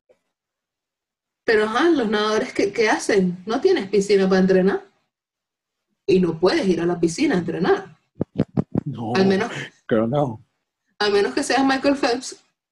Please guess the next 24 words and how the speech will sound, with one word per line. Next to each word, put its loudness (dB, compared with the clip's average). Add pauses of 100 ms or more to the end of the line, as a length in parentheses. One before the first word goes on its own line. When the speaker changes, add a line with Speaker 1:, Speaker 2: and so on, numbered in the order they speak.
(120)
Speaker 1:
que 0
ya 0
está -4
retirado 0
y 4
que 2
tiene 0
su -2
piscina 0
en -4
su -2
casa, -6 (760)
se 0
les 2
complica. -2 (720)
Speaker 2:
Es -4
una 0
situación -6
bastante -2
difícil 0
porque -2
el -18
panorama -2
deportivo -4